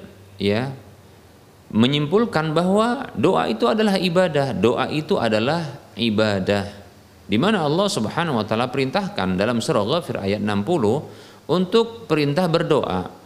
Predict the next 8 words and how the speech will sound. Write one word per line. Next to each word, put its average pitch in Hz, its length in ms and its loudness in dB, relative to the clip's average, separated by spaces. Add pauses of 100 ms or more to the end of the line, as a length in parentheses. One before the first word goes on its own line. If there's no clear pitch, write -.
(400)
Kemudian 143 640 2
Allah 160 320 0
mengancam 156 960 0
orang 170 320 0
yang 147 160 -2
enggan 170 320 2
dari 147 220 4
beribadah. 165 640 0